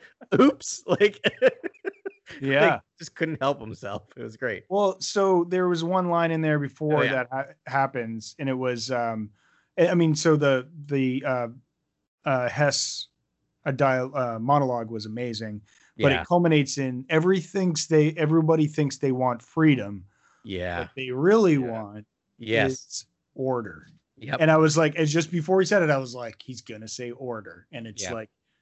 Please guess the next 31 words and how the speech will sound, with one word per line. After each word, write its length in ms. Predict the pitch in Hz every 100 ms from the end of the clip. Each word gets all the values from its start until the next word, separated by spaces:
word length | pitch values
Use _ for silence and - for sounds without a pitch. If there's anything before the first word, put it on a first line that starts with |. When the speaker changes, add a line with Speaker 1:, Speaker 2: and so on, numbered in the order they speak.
| _ -
Speaker 2:
that's 300 | 135 139 151
our 180 | 135
little, 520 | 131 131 127 120 110 _ _ _
you 160 | 135 135
know, 320 | 127 117 110 -
that's 200 | 120 120
our, 180 | 113 107
our, 220 | 123 117 _ _
our, 180 | 120 113
our, 280 | 123 117 107 _ _ _ - - - -
our 80 | 147
Speaker 3:
And 100 | 147
then 140 | 175 226
he 60 | 262
Speaker 2:
tiny 120 | 262
Speaker 3:
was 80 | 254
Speaker 2:
little 140 | 247
Speaker 3:
like, 40 | 233
"And 60 |
Speaker 2:
beginning 340 | 185 175 220 226
Speaker 3:
when 40 |
Speaker 2:
of 60 | 214
a 40 | 214
Speaker 3:
we," 60 |
Speaker 2:
bridge. 540 | 202 196 151 120 - _ _ _ _ _ -
Speaker 3:
and 80 | 156
Speaker 1:
Yeah. 60 | 175
Speaker 3:
then 80 | 202
he 60 | 226
was 200 | 233 214
like, 260 | 220 190